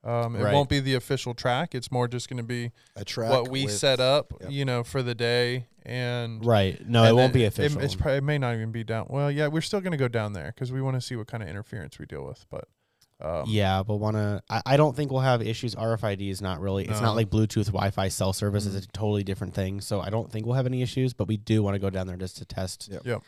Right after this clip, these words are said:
Speaker 2: make sure
Speaker 1: Fifteen
Speaker 2: we can
Speaker 1: people stand under it with a remote and
Speaker 2: We don't
Speaker 1: see,
Speaker 2: even have to
Speaker 1: see if
Speaker 2: ride
Speaker 1: it picks
Speaker 2: boards.
Speaker 1: up
Speaker 2: We
Speaker 1: the
Speaker 2: can literally
Speaker 1: rider, you
Speaker 2: just
Speaker 1: know?
Speaker 2: walk underneath it.
Speaker 1: We just wanna break the system, see if we
Speaker 3: Yep.
Speaker 1: can.
Speaker 2: Yep.
Speaker 1: Um,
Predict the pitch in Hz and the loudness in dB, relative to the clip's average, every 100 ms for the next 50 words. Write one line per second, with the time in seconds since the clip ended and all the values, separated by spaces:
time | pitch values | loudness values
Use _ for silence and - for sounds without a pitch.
0 | - 104 92 - 98 98 92 _ _ _ | -8 -4 -4 0 2 2 -2 _ _ _
1 | - 131 113 143 143 135 131 - 135 135 | -8 -2 0 0 0 -2 -2 -2 -2 2
2 | 131 131 127 127 123 127 123 120 120 120 | 2 2 2 2 0 -2 -4 -2 0 0
3 | - 131 143 147 147 131 123 117 117 110 | 2 6 8 8 6 8 8 8 8 8
4 | 101 95 - 113 120 120 120 117 113 110 | 8 6 4 4 4 6 8 6 8 6
5 | 123 110 107 104 101 95 92 95 90 139 | 4 6 6 6 2 0 -2 -2 -4 -2
6 | 160 160 165 143 127 123 123 - 120 - | -4 0 0 2 0 0 -6 -8 -8 -6
7 | 120 - 127 - - 123 117 117 113 90 | -8 -6 -8 -6 -6 -4 -2 -4 -4 -6
8 | - 104 104 101 104 90 | -6 -6 -6 -6 -10 -14